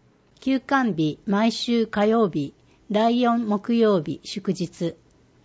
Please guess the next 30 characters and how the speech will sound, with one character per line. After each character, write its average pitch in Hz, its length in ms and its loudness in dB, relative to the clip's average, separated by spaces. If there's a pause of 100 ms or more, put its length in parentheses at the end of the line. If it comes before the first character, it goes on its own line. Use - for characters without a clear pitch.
八 220 320 -4
月、 220 400 -2 (580)
受 190 100 -2
け 254 180 4
入 247 100 2
れ 240 100 4
予 226 140 2
定 254 240 0
図 240 120 -2
書。 - 280 -4 (1300)
都 240 160 -4
合 247 200 2
に 247 140 2
よ 240 100 0
り 220 240 -2
受 202 120 0
け 240 140 0
入 240 180 2
れ 240 40 2
が 226 140 6
遅 226 160 -2
れ 247 120 2
る 247 100 0
場 233 140 4
合 240 80 2
が 226 180 0
あ 233 40 0
り 180 120 -2
ま 160 160 -4
す。 - 160 -20